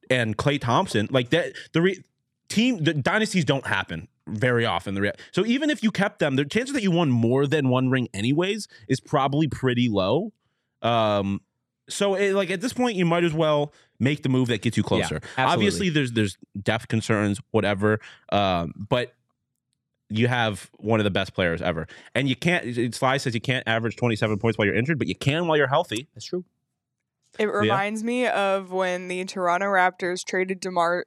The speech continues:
Speaker 3: or got rid of DeMar
Speaker 1: Yeah.
Speaker 3: DeRozan
Speaker 2: Yeah.
Speaker 3: and brought in Kawhi.
Speaker 1: For a year. For, and
Speaker 3: One year, and I, I'm a big Raptors fan. I was so devastated,
Speaker 1: Yeah.
Speaker 3: but they won, and it was so worth it. Like,
Speaker 2: Yeah.
Speaker 3: it was so worth it. And now, like, the Toronto Raptors don't even know where they stand right now,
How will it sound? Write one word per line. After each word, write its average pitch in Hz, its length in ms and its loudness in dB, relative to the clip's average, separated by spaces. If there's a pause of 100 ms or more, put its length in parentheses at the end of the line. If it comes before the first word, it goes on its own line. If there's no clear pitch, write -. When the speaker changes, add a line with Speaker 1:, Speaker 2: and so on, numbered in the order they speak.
Speaker 3:
or 180 140 0
got 175 200 2
rid 175 140 -2
of 180 120 -4
DeMar 175 360 0
Speaker 1:
Yeah. 175 80 -8
Speaker 3:
DeRozan 180 340 0 (120)
Speaker 2:
Yeah. 135 140 0
Speaker 3:
and 185 120 -6
brought 175 200 2
in 180 120 -6
Kawhi. 170 520 -2
Speaker 1:
For 180 140 4
a 180 60 2
year. 190 360 0
For, 143 200 0 (280)
and 151 120 2
Speaker 3:
One 240 200 2
year, 208 380 2
and 196 100 -2
I, 208 420 0 (280)
I'm 185 140 0
a 180 80 -2
big 170 160 0
Raptors 165 380 -2
fan. 160 220 -6
I 170 120 2
was 202 180 0
so 196 560 0
devastated, 196 760 -2
Speaker 1:
Yeah. 285 60 -4 (280)
Speaker 3:
but 247 140 0
they 247 120 4
won, 208 400 2
and 247 220 -2
it - 60 -2
was 247 120 -2
so 220 240 -6
worth 202 320 -2
it. - 220 -6 (100)
Like, 208 140 0
Speaker 2:
Yeah. 208 60 2
Speaker 3:
it 202 60 2
was 202 200 0
so 202 340 0
worth 190 220 4
it. 202 80 4
And 247 100 0
now, 269 280 4
like, 294 120 2
the 226 100 2
Toronto 220 320 2
Raptors 208 380 0
don't 208 160 2
even 214 140 0
know 208 100 4
where 214 140 2
they 196 140 -2
stand 202 300 -2
right 196 180 4
now, 196 260 2